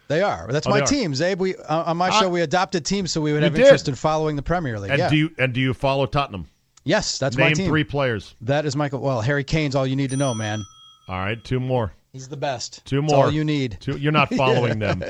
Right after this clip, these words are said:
Speaker 1: Yes, I
Speaker 2: You're not
Speaker 1: am.
Speaker 2: a Hotspur. You're just a Hotspur
Speaker 1: I'm a
Speaker 2: wannabe is what you are.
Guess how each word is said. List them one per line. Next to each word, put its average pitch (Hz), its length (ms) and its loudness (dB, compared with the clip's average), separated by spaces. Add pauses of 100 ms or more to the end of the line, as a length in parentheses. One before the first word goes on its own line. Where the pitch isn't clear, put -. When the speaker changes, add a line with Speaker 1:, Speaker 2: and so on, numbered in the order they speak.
Speaker 1:
Yes, 170 320 -2
I 156 100 0
Speaker 2:
You're 277 80 2
not 247 160 8
Speaker 1:
am. 156 60 8
Speaker 2:
a - 20 0
Hotspur. 123 540 0 (260)
You're 175 140 2
just 202 200 2
a 165 80 4
Hotspur 147 480 2
Speaker 1:
I'm 135 60 2
a - 20 2
Speaker 2:
wannabe 131 400 2
is 92 100 -2
what 101 140 -6
you 92 160 -4
are. 87 200 -4